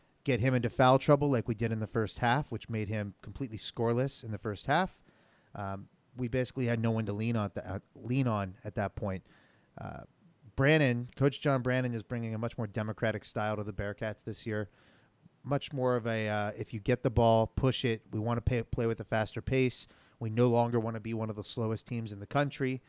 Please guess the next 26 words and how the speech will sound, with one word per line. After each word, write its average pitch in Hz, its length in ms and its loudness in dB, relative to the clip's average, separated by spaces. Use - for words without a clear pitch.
And 104 260 -4
defense 127 400 -2
remains 139 300 2
a 131 60 0
priority, 110 600 0
but - 200 -4
there 113 160 0
clearly 131 420 2
is 107 180 -6
a 120 80 -4
much 113 480 -6
bigger 113 280 -2
emphasis 110 560 -6
on 98 160 -6
finding 104 380 -6
a - 20 -6
way 101 160 -4
to 98 80 -8
be 101 140 -8
more 101 180 -6
efficient 98 500 -8
on 101 180 -8
the 92 120 -6
offensive 95 460 -10
si-, 104 100 -10
offensive 107 560 -2